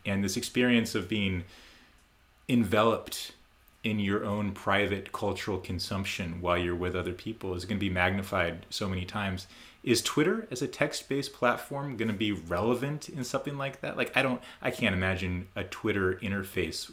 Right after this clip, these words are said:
with augmented reality glasses that people would wanna use. Do you think it's gonna exist ten years down the road?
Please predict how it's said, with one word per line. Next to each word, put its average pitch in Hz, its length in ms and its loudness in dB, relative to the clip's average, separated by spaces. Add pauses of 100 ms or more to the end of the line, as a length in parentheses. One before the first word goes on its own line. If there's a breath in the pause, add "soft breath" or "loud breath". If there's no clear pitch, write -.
with 90 200 0
augmented 92 440 0
reality 85 420 0
glasses 87 520 -4
that 98 180 -6
people 104 260 -6
would 95 160 -10
wanna 98 220 -8
use. 101 180 2
Do 104 80 2
you 139 80 8
think 160 140 4
it's 147 100 4
gonna 147 160 0
exist 117 540 0
ten 123 160 0
years 117 160 -2
down 117 100 -4
the 113 80 -6
road? 127 160 -6